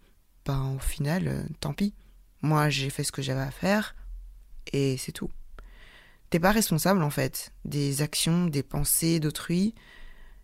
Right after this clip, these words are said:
T'es juste responsable de tes actions, de tes pensées, de ta façon de voir les choses. On n'a pas tous les mêmes lunettes pour voir le monde,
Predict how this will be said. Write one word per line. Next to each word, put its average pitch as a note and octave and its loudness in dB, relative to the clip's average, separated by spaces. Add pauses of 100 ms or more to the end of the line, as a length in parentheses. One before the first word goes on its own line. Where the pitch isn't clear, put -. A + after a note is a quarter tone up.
(120)
T'es D#3+ 2
juste F#3+ 4
responsable F3+ -2 (220)
de D3 -4
tes F#3+ 0
actions, D3+ -4 (120)
de D3 -8
tes F#3+ 0
pensées, D#3+ 6 (560)
de D3 0
ta F#3 0
façon E3+ 0
de D3+ 0
voir D3 0
les D3 -4
choses. C#3+ -6 (560)
On D#3 2
n'a D#3 2
pas E3 2
tous F#3 0
les F#3 4
mêmes F3 6
lunettes E3 4
pour D3 -4
voir C#3+ -2
le C#3+ 0
monde, F3+ 4